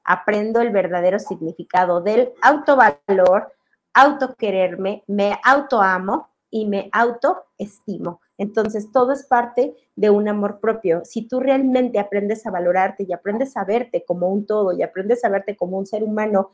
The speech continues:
que realmente es un todo, va a llegar la persona adecuada. El amor ya está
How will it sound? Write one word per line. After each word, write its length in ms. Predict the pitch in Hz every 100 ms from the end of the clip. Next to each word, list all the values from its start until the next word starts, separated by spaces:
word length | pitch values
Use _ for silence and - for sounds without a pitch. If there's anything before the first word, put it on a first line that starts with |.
| _ _ _
que 100 | 196
realmente 760 | 180 190 208 214 214 214 202 208
es 180 | 220 - _ _ _ _
un 320 | 240 254 254 -
todo, 480 | 240 240 415 - - _ _ _ -
va 200 | 220 233
a 80 | 214
llegar 320 | 226 214 208
la 160 | 220 214
persona 360 | 196 214 202
adecuada. 760 | 190 180 - 208 202 165 - -
El 160 | 202 190
amor 340 | 202 240 320
ya 80 | 339
está 460 | 330 - 294 311